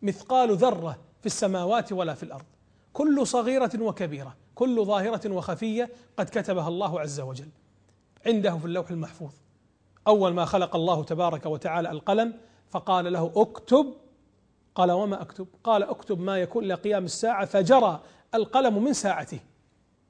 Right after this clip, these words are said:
وصح عن النبي صلى الله عليه وسلم أنه قال: "إن الله قدر مقادير الخلائق قبل أن يخلق السماوات والأرض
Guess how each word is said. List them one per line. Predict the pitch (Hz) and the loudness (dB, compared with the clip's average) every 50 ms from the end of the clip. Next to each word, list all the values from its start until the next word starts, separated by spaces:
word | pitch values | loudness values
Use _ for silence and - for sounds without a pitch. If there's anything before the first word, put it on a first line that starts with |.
| _ _ _ _ _ _ _ _ _ _ _ _ - _ _ _ _ _ _ _ _ - | _ _ _ _ _ _ _ _ _ _ _ _ -20 _ _ _ _ _ _ _ _ -6
وصح | - 190 160 - 285 - - | -2 0 4 6 6 6 6
عن | 226 226 226 | 4 2 2
النبي | 220 220 214 202 254 269 247 | 2 2 2 2 2 2 0
صلى | - - 240 233 220 214 | 0 2 2 2 4 2
الله | 214 226 240 226 196 208 | 4 4 2 2 2 2
عليه | - 202 233 233 220 | 0 2 2 2 2
وسلم | 208 202 - 247 247 233 220 | 2 0 0 0 0 -2 -2
أنه | 214 214 214 190 190 | -2 -2 -2 -2 -2
قال: | 185 - 240 254 277 262 - - - _ - | 0 2 2 2 2 0 -6 -16 -18 _ 0
"إن | 254 277 294 277 262 247 | 2 2 4 4 4 4
الله | 233 220 214 202 196 214 214 202 185 185 | 4 4 4 4 2 2 2 2 2 0
قدر | 180 - 254 226 196 165 156 185 185 185 | 0 -2 -2 -2 -2 -2 -2 -2 -2 -2
مقادير | 175 180 170 - 190 180 175 165 156 247 240 226 202 185 | -2 -4 -6 -4 -4 -4 -2 -2 -4 -4 -4 -4 -2 -2
الخلائق | 180 165 165 - 185 185 220 233 233 226 214 190 - - 185 - | -4 -4 -4 -4 -2 0 2 2 2 0 -2 -6 -8 -8 -8 -6
قبل | - 254 226 196 190 175 | -4 -2 -2 -2 -2 -4
أن | - 190 185 185 | -4 -4 -6 -6
يخلق | 202 247 240 - - 180 170 175 | -4 -4 -4 -4 -4 -6 -6 -6
السماوات | 185 165 - - 196 185 185 180 175 185 220 240 233 214 - 214 | -8 -8 -6 -6 -6 -6 -4 -4 -2 0 0 0 0 -2 -4 -6
والأرض | 185 175 185 185 180 - 233 240 240 214 190 160 170 180 | -6 -4 -4 -4 -4 -2 0 0 0 -2 -4 -8 -10 -12